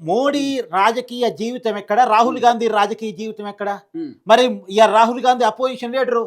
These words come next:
Speaker 2: ఉమ్.
Speaker 1: "నేను అపోజిషన్ లీడర్‌గా నేను గుర్తించాను రాహుల్ గాంధీని" అంటే
Speaker 2: ఉమ్.
Speaker 1: మోడీ కుదిరిద్దా?
Speaker 2: ఉమ్.
Speaker 1: వా-, రాహుల్ గాంధీకి ఎంఎల్ఏ స్థా-, అదే ఎంపీ స్థానాలు వంద రావటం ఫలితంగా అపోజిషన్ లీడర్ కాగలిగాడు కాంగ్రెస్ పార్టీకి.
Speaker 2: ఓకే.
Speaker 1: తొంభై తొమ్మిది,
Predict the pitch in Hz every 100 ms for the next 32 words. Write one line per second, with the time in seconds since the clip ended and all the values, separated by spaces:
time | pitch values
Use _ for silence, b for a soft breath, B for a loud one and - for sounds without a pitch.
0 | - 165 151 147 220 202 277 269 254 254
1 | 254 254 254 240 226 226 233 262 262 220
2 | 233 247 240 247 233 214 170 233 247 -
3 | 165 156 247 233 240 277 196 139 - -
4 | 165 139 - _ 156 170 156 175 262 262
5 | 247 247 269 277 220 196 233 247 - 226
6 | 220 160 151 175 262 262 247 226 214 190
7 | 190 196 214 208 214 233 269 - _ -
8 | - 247 294 302 294 269 269 262 254 247
9 | 277 285 277 233 240 262 247 247 247 240
10 | 208 131 - 170 170 127 _ _ 175 190
11 | 202 196 190